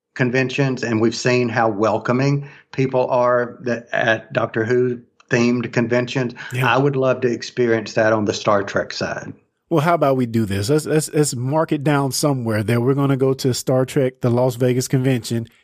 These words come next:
Speaker 2: and we're gonna attend Gallifrey One.
Speaker 1: There you go.
Speaker 2: <laughs>
Speaker 1: There you go.
Speaker 2: Let's, let's make that a priority in the coming years.
Speaker 1: All right, all right, so you've given me a lot of questions I had no idea were coming, so I wanna throw one
Speaker 2: <laughs>
Speaker 1: at you. How about that?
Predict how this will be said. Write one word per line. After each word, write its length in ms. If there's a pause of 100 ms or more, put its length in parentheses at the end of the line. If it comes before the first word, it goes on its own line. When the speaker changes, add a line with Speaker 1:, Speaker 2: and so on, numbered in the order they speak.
(160)
Speaker 2:
and 320
we're 80
gonna 300 (100)
attend 380
Gallifrey 440
One. 380 (480)
Speaker 1:
There 220
you 60
go. 340
Speaker 2:
<laughs> 20
Speaker 1:
There 720
you 140
go. 100 (240)
Speaker 2:
Let's, 200
let's 220
make 240
that 140
a 60
priority 500
in 80
the 80
coming 340
years. 200
Speaker 1:
All 80
right, 160
all 80
right, 120
so 140
you've 380
given 340
me 200
a 120
lot 320
of 200 (500)
questions 440
I 120
had 180
no 180
idea 320
were 200
coming, 340
so 160
I 60
wanna 140
throw 220
one 500
Speaker 2:
<laughs> 840
Speaker 1:
at 200
you. 320
How 100
about 280
that? 240